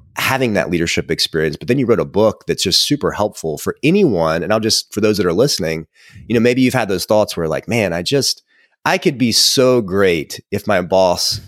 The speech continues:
would just listen," or, "Man, if my boss would just listen to some of my ideas," or, you know, they're stuck in the past. And you do such a great job in this book of getting us away from our kind of tendency, and I, I put myself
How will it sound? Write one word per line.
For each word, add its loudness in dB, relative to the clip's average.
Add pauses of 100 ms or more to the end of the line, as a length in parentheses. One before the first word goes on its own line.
would -2
just -4
listen," -4
or, -6
"Man, 0
if -2
my 2
boss 0
would -6
just -2
listen 0
to -4
some -4
of -4
my -2
ideas," 2
or, -2 (200)
you -2
know, 2
they're 2
stuck 0
in -4
the -2
past. -2
And -2 (320)
you 2
do 4
such 2
a 2
great 2
job 0 (400)
in 2
this 0
book 0
of 0 (400)
getting 2
us 2
away 2
from -2
our 2
kind -2
of -4 (300)
tendency, 2
and 2
I, 0
I 0
put -2
myself 0